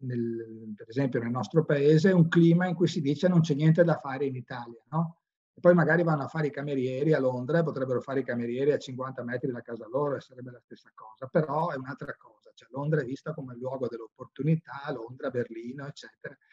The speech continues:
Ecco, per cui, ecco, quindi, eh, chiudiamo questa parte, proprio, eh, sono studi che sconfinano quasi sulla psicologia, no? Perché ti costringono ad andare a capire in che modo le persone formano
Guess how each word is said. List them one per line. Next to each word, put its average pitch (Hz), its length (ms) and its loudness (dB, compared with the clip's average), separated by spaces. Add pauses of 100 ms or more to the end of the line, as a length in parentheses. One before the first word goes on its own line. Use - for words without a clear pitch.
(240)
Ecco, - 240 -10
per 127 120 -6
cui, 180 180 10 (560)
ecco, - 300 -20
quindi, 175 460 6
eh, - 240 -20 (120)
chiudiamo 123 480 -14
questa 165 280 -10
parte, 165 500 -2
proprio, 185 640 0 (800)
eh, 127 240 0
sono 143 280 -6
studi 170 380 6
che 165 100 2
sconfinano 160 680 0
quasi 139 320 0
sulla 135 240 -4
psicologia, 123 760 0
no? 151 260 -2
Perché 147 520 -2 (320)
ti 160 100 -8
costringono 165 480 2
ad 160 60 4
andare 147 240 0
a 147 80 0
capire 165 680 0
in 135 160 -2
che 151 120 -2
modo 156 420 2
le 123 140 -2
persone 147 640 -4
formano 151 880 -2